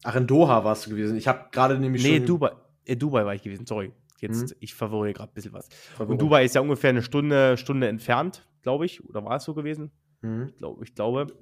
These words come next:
Speaker 2: Und wir sind da jedenfalls da vorbeigetuckert und haben uns das angeguckt. Und damals meine Einschätzung als Kind,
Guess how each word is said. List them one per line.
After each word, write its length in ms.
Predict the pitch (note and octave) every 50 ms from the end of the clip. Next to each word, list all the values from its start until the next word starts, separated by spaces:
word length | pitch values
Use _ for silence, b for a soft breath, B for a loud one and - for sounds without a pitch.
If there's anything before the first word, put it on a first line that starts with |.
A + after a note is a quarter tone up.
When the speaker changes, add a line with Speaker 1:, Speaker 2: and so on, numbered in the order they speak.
| A#2 - - - - -
Speaker 2:
Und 600 | - C3 C3+ C3+ C#3 C#3 C#3 C#3+ C#3+ C#3 - - -
wir 160 | C3+ C3 C#3
sind 120 | D3+ D#3+ D#3+
da 40 | D3+
jedenfalls 460 | D#3 D#3 D3+ - C#3+ C3 - - - b b b b b
da 120 | - - G#2
vorbeigetuckert 800 | A#2 G#2 A#2+ B2+ C#3+ C#3+ C3+ - C#3 B2 C#3 C3 C3 C3 C3 -
und 200 | G#2+ G#2 G2+ A#2+
haben 120 | A#2+ A2+
uns 160 | A2+ A2 -
das 60 | - -
angeguckt. 280 | C3 C#3 C3 C3+ B2
Und 160 | C3+ B2 A#2 A#2
damals 320 | C3 D3+ F3+ F3 E3+ -
meine 220 | C#3+ C3+ C3 C3
Einschätzung 480 | A#2+ F3 G#3+ A3 - G#3 - - E3+ B2+
als 180 | A#2+ A#2+ - -
Kind, 300 | - G#3 B3+ - -